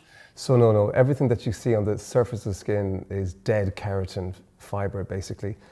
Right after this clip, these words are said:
and even a little bit in under the skin, it's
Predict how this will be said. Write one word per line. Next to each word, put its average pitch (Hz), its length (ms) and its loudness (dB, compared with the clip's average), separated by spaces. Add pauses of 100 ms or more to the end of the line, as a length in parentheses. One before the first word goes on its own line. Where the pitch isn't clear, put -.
(140)
and 131 100 2
even 156 200 4
a 123 40 6
little 120 200 4
bit 110 200 2
in 131 260 6
under 139 260 4
the 104 120 2
skin, 90 400 -4 (720)
it's - 340 -6